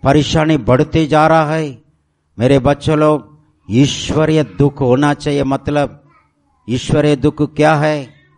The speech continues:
"अरे, मैं गलती कर दिया है, प्रभु की बातों को मैंने माना नहीं, तो इसलिए मैं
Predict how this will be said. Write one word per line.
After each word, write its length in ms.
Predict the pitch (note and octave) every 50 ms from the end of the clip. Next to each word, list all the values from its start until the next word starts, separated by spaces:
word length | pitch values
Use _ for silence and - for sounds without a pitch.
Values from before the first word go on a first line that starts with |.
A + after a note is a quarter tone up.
| _ _ _ _ _ _ -
"अरे, 220 | A2 A#2 C3 C#3
मैं 260 | C3 B2+ C3 C3 A2 G2+
गलती 320 | A2+ A#2+ B2 - C#3+ C3+
कर 180 | - - C#3 C3
दिया 200 | A#2 C#3+ C#3 C#3
है, 60 | C#3
प्रभु 280 | - - B2 A#2 B2
की 120 | C3+ C#3 C#3
बातों 300 | B2 B2+ C3 B2+ - C#3
को 60 | C3+
मैंने 200 | C#3 C#3 C3+ C#3
माना 400 | C3+ B2 G#2+ G2+ G#2+ B2 C3+ C3+
नहीं, 260 | C3+ C#3+ C#3+ C#3 B2 G2+ - _ _ _ _ _ _ _ _ _ _ _ _ _ _ _ _ _
तो 460 | B2+ B2+ C3+ C#3+ C#3+ C#3+ C#3 B2+ A2+ -
इसलिए 480 | A2+ A#2+ A#2+ - - C#3 D3 D3+ D3+ D3
मैं 400 | C#3+ D3 C#3+ D3 C#3+ C3 A2+ -